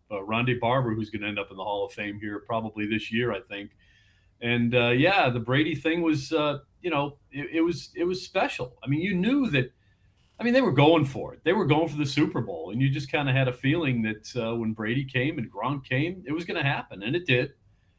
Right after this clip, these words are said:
And, uh, you know, obviously, it, it, those things are difficult to sustain, but anytime you get a chance to, you know, be around a, a player of Brady's caliber, one of the greatest of all time, it's a thrill. I mean,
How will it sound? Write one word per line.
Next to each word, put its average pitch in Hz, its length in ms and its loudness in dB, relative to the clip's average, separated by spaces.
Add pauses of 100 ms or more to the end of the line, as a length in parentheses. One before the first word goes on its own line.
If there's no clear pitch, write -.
(120)
And, 139 360 0
uh, 135 360 2 (120)
you 151 80 -4
know, 120 60 0
obviously, 127 420 0
it, 117 160 -4
it, 90 200 -12 (220)
those 135 200 0
things 147 180 0
are 123 40 -2
difficult 131 460 -2
to 131 60 -2
sustain, 127 680 -2
but 117 240 0 (580)
anytime 143 320 0
you 135 120 4
get 135 40 0
a 131 80 -6
chance 131 340 4
to, 120 200 -2 (120)
you 135 100 -4
know, 104 100 -2
be 120 200 -2
around 120 440 2
a, 101 40 0
a 95 180 -6
player 120 400 -2
of - 80 -18
Brady's 113 340 -2
caliber, 113 420 -2
one 104 140 -12
of 98 60 -12
the 98 40 -16
greatest 117 380 -4
of 104 80 -10
all 98 200 -4
time, 123 380 -4 (120)
it's 175 160 -10
a 165 40 -4
thrill. 117 540 -2
I - 20 -8
mean, 131 240 4